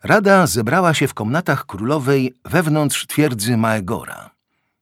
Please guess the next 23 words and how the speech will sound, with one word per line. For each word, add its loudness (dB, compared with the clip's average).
Zachowało -4
się -2
wiele 2
relacji 4
z -6
tego, -4
co -4
powiedziano 0
i -6
uczyniono 0
owej -16
nocy. -12
Najbardziej 2
szczegółową 2
i -4
wiarygodną 2
z -10
nich -2
jest -4
Taniec 2
Smoków, -4
prawdziwa 0
opowieść, -10